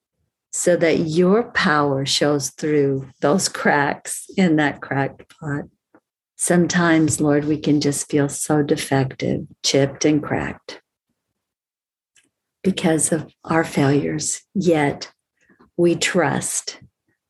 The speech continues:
that your power will shine through it all. We trust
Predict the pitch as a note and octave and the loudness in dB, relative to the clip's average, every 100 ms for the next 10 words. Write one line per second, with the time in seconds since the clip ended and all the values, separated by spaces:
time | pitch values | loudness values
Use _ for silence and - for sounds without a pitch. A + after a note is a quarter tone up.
0 | _ - F3 D3+ - E3+ E3 E3 E3 - | _ -6 0 2 0 0 2 2 0 -2
1 | G3 F3+ C#3+ D#3+ D3+ D#3 D3 - C#3+ F#3+ | 2 2 0 -6 -8 -6 -4 -4 -2 0
2 | G3 C#3 - D#3 D3+ D3+ C#3+ - C3+ - | 0 0 -4 0 0 0 -2 -2 -6 -10
3 | _ _ _ _ _ _ _ _ _ _ | _ _ _ _ _ _ _ _ _ _
4 | - F3+ F#3 - - A#3+ A3+ G3 - - | 0 2 2 -2 -2 0 0 -4 -8 -10